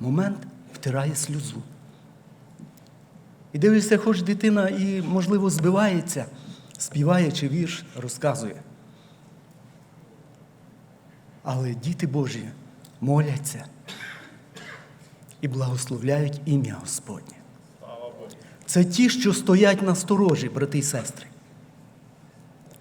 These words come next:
І це застереження для когось сьогодні. Нагадування, хто я є, зранку було згадано.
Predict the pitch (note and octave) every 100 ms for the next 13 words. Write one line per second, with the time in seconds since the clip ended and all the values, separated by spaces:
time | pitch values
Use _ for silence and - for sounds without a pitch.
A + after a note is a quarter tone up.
0 | - - - D#3+ G#3+ A3+ A#3 A3+ B3 C4
1 | G#3+ F#3 F3 F3 F#3 A3 G3 D3 - D#3+
2 | D3+ C#3 - - - - - - - -
3 | - - - - - - - - - -
4 | D3 D#3 G3 F#3 C#3 G#2+ G#2 - - -
5 | - - - - - - - - - A3
6 | G#3+ D#3 C3 C3+ C3 - - - - -
7 | - - - - - - - - - -
8 | - - B2+ D3 C#3+ C#3+ A#2+ B2+ B2 A#2
9 | B2+ A2+